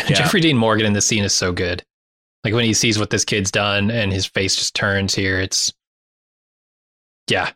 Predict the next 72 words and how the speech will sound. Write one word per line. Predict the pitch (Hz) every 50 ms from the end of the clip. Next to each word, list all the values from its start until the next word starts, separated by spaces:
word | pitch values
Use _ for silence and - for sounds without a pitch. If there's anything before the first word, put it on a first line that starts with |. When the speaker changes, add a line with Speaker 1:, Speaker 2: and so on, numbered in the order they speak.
| _ _ -
Speaker 2:
that | 113 104 104
look | 107 101 -
into | 101 95
the | 92 95
camera. | - - 98 92 87
Speaker 1:
Especially | 87 104 120 120 - 131 113 104
right | 104 107 110 110 110 107
when | 104 104 107
he | 104 101
says, | 90 - 113 104 107 113
and | 123 131
it's | 123 -
also | 151 143 147 139 - 147
kind | 120 - 135 123 123
of | 113 113
like | 117 113 107 107 104 104 98 - -
a | 104 101
literal | 104 110 107 104 104 98 101 101 104 104 101 101 98 98 92 90 90 _ _ _ _ -
destruction | 104 95 - - - - 101 95 - - - 113 98
of | 95 90
his | 90 87 -
former | - - 95 95 92 92 87
self. | - - - 85 85 85 92 - - - - - _ _ - -
Speaker 2:
Oh, | 135 117 92 80 - _ -
Speaker 1:
Now, | 120 120
I | 131 151
Speaker 2:
very | 165 160
Speaker 1:
don't |
know, | 151 143 139
Speaker 2:
literal. | 131 117 90 87 87 - -
Speaker 1:
I, | 107 - - _ _ -
I | - 117
don't | 117 127 139 147 147
know | 147 135
what's | 127 127 120 -
going | - 117 113 110 107
on | 107 104 104 104
with | 101 101 -
him, | 107 101 101 98 87 - - 90 78
you | 90 98
know, | 92 92
what | 92 101 98 98
he | 95
does | 87 95 95 95 92 87 - - -
at, | 92 85
past | - 110 101 92 82 - - -
this, | 110 107 98 85 -
but, | - 98 82
like, | 95 92 92 87
yeah, | 110 107 104
when | 104 101
the | 98
kid | 98 - - 120
Speaker 2:
Yeah. | 101
Speaker 1:
screams, | 98 - - 110 113 110 107 104 104 104 101
like, | 101 101 90
"I | 135 156 151 156
am | 160 151 143 135
Negan," | 135 139 139 123 131 117 113
and | 104 98
just, | 113 117 113 113 - -
that's | 123 113 113 110 - -
when | 110 113 104 104
he | 104
gets | 85 98 107 101 -
him | 113 104
with | 101 92
the | - 92
rock. | 87 101 101 101 92 90 - - -
Like, | - 98 90 -
that's | 113 107 104 - -
literally, | 104 101 104 104 98 101 98 90 90 90 85 85 85 -